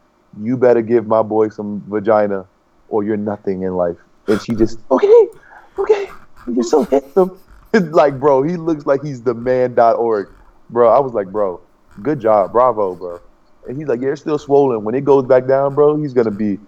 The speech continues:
he, yo, shout outs to Dom one time." Um, but yeah, so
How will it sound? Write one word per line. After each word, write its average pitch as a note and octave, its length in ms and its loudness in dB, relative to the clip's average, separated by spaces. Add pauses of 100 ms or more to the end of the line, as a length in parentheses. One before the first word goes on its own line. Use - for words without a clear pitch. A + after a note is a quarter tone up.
(240)
he, B2 300 -6
yo, A2 240 6
shout C3+ 220 4
outs C3+ 140 4
to B2+ 100 -10
Dom A2 320 4
one G#2+ 160 -4
time." G#2 320 0 (420)
Um, C3+ 400 0 (320)
but E3 140 2
yeah, E3 220 4 (420)
so C3+ 480 2